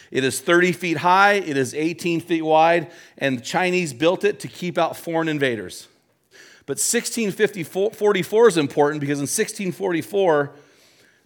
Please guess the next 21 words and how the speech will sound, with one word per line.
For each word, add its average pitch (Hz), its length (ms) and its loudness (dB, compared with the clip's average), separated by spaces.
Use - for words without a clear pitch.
China 185 380 4
was 160 180 0
invaded. 131 560 2
They 135 120 2
got 156 300 6
through 185 220 -2
the 190 100 2
wall, 139 680 2
invaded 131 500 0
China. 117 460 -6
Do 131 80 -10
you 139 60 0
know 147 40 4
how 160 120 2
they 143 120 4
did 143 140 4
it? - 320 -6
They 90 100 -14
bribed 95 320 -12
the 104 60 -14
gatekeeper. 104 580 -10